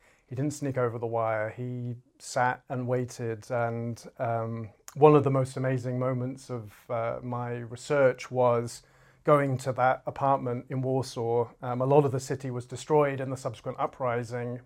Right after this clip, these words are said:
but that apartment was not. And I had the great privilege of going back there with, um, one of the people who was in the apartment when Pilecki was seized.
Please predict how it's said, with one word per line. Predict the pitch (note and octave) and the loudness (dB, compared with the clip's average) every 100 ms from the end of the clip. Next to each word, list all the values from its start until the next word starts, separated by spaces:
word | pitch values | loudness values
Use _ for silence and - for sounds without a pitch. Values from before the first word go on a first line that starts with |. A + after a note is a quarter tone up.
| - | -12
but | A#2 | -6
that | B2+ | -4
apartment | C#3+ - C3+ C3+ B2+ C#3+ _ _ _ - - _ | -4 -2 -2 -2 -8 -12 _ _ _ -20 -20 _
was | B2+ A#2+ | -8 -4
not. | C3 C3+ B2 - - - _ | 2 2 2 -4 -18 -20 _
And | C3 C3 B2 A#2+ A#2 A#2 A#2+ - | -6 -4 -2 -2 -4 -6 -8 -10
I | B2 C3 | -4 -2
had | B2+ | 0
the | B2 | -2
great | C3 C3+ | -4 -4
privilege | C#3+ B2 B2+ A2+ - | -4 -2 -4 -6 -8
of | B2 - | -8 -2
going | C3+ C3+ | 0 0
back | B2+ C#3+ - - | 2 0 -2 -4
there | C3 A#2 B2 | -2 0 0
with, | A2+ B2+ B2+ B2 B2 A#2+ - _ _ _ _ _ _ - | -2 -6 -6 -6 -8 -10 -14 _ _ _ _ _ _ -10
um, | A#2+ A#2 A#2 B2+ - C3 A#2 A#2 | -4 -2 -2 -6 -12 -10 -8 -4
one | A#2 C#3+ C#3+ D3 | 2 4 4 0
of | C3 B2+ | -4 -4
the | B2+ | -6
people | B2 C3+ C3 B2+ B2 | -8 -6 -6 -6 -8
who | A#2+ C3 B2 | -8 -8 -6
was | A#2+ A2+ A#2+ A#2 A#2 - - | -6 0 0 0 -4 -12 -6
in | D3 | -2
the | C#3 | 0
apartment | B2 - B2+ B2+ B2+ C#3 | -2 -2 -2 -2 -6 -6
when | B2+ B2 A#2+ A#2 | -6 -4 -6 -10
Pilecki | - B2+ C3 - B2+ A#2+ | -8 -8 -8 -12 -10 -8
was | A2 A#2+ A#2 A#2+ A#2 - - | -2 -2 0 -4 -12 -18 -20
seized. | - - B2 A#2+ B2 - - | -14 -6 -6 -6 -12 -20 -20